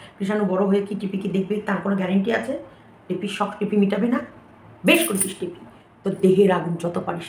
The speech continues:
নিভিয়ে নে, এখনই সময়। বেশ করেছিস। আচ্ছা দালাল, এখন আর সে কুত্তা কুত্তা করে video করছে না কেন গো? তোমরা কি কিছু ইঙ্গিত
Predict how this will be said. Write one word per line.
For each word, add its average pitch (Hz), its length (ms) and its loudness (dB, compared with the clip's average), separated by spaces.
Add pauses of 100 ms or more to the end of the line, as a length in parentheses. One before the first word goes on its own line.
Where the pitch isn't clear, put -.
নিভিয়ে 156 300 -8
নে, 151 60 -14 (440)
এখনই - 340 -10
সময়। 165 260 -16 (1040)
বেশ 220 160 2 (100)
করেছিস। - 340 -16 (920)
আচ্ছা 233 220 -8
দালাল, 240 260 0 (340)
এখন - 220 -8
আর 208 100 -4
সে 233 60 -6 (100)
কুত্তা 196 320 -4 (100)
কুত্তা 214 320 -8
করে 233 120 2 (100)
video 156 260 -4
করছে 262 200 -6
না 262 140 -2
কেন 277 180 -8
গো? - 80 -6 (1700)
তোমরা 165 280 -6
কি 190 140 -8
কিছু 190 200 -6 (240)
ইঙ্গিত 165 260 -4